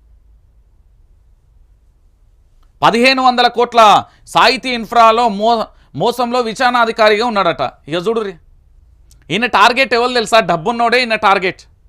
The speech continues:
డబ్బు లేకపోతే ఈయనకు ఏంది అంటే, ఆ, చీడపురుగు కంటే అధ్వానం కనబడతాడట వాడు.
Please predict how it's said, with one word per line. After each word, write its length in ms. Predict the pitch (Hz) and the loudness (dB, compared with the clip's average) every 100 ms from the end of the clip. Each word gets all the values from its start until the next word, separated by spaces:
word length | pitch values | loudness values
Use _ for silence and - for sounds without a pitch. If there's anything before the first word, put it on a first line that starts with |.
| _ _ _ _ _ _ _ _ _ 123 | _ _ _ _ _ _ _ _ _ 2
డబ్బు 260 | 165 185 | 2 2
లేకపోతే 560 | 254 247 240 226 233 247 | -2 -2 -4 -8 -6 -6
ఈయనకు 440 | 233 226 226 170 - _ _ | -6 -6 -4 -4 -10 _ _
ఏంది 240 | 147 220 233 | -6 -4 -4
అంటే, 540 | 220 254 202 214 220 _ _ _ _ 131 | -2 0 2 2 -2 _ _ _ _ -6
ఆ, 420 | 143 151 147 143 - | -2 0 -2 -6 -4
చీడపురుగు 340 | 247 262 262 | -2 -2 -4
కంటే 280 | 254 247 240 | -6 -4 0
అధ్వానం 380 | 208 196 226 233 | 0 0 -2 -2
కనబడతాడట 560 | 214 180 151 151 135 117 | -4 -4 -4 -4 -6 -8
వాడు. 180 | 110 | -12